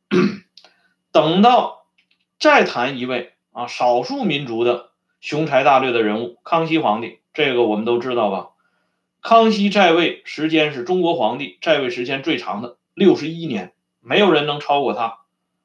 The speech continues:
可是他晚年受困于这种，啊，接班人之争，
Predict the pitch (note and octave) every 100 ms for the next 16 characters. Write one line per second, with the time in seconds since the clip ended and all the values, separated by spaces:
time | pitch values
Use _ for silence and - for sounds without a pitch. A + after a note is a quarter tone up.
0 | _ _ _ _ _ _ - D3 F3+ -
1 | B3 A#3+ F3 A#2 G#2+ A#2 - _ _ _
2 | - - D#3+ D#3+ - G#3+ D3+ C#3+ D3+ A#2+
3 | G2+ F#2+ _ _ _ _ _ _ _ _
4 | - G#2+ G#2 - _ _ - G3 G3+ F#3
5 | D3+ D#3+ D#3+ D#3+ E3